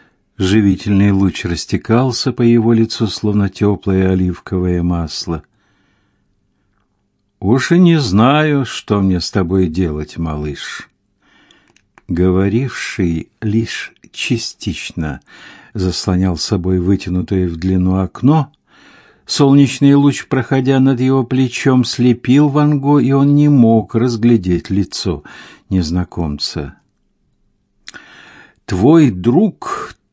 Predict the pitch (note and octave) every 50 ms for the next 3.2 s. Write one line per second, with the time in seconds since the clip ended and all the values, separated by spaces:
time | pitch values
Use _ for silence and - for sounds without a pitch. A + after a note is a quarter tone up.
0 | _ _ - B2+ A#2+ G2+ F2+ - _ _ - - - - - - - - - -
1 | - F2 F#2 F#2+ F#2+ F2+ - - - - C3+ A#2 G2 D#2+ - - - E2+ C#2 C2+
2 | C#2 - - - _ _ _ _ - - G2 D#2+ - - E2+ D2+ D2+ D#2+ D#2 D2
3 | C#2 C2+ -